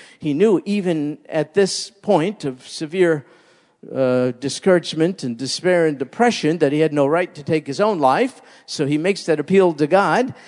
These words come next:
He puts it in the form of a petition, "Kill me." No. Ain't gonna happen.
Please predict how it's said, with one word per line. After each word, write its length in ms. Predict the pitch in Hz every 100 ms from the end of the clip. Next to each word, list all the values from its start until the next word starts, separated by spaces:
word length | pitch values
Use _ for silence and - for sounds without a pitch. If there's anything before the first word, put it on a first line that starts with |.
| -
He 120 | - 131
puts 300 | - 208 196
it 100 | -
in 80 |
the 40 | 156
form 300 | - 190 170
of 140 | 151
a 100 | 151
petition, 720 | 139 165 226 226 - 196 226 - -
"Kill 220 | 220 220
me." 460 | 151 147 185 233 - - - _ -
No. 640 | 139 165 123 123 214 165 - _ _ _ _ _ _ _ _ _ _ _
Ain't 180 | 180 170
gonna 220 | 180 170
happen. 500 | 170 143 - 87 -